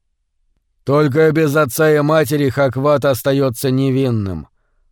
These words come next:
Он говорит, что его отец заплатит мне.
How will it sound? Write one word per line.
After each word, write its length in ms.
Он 220
говорит, 440
что 180
его 220
отец 340
заплатит 640
мне. 340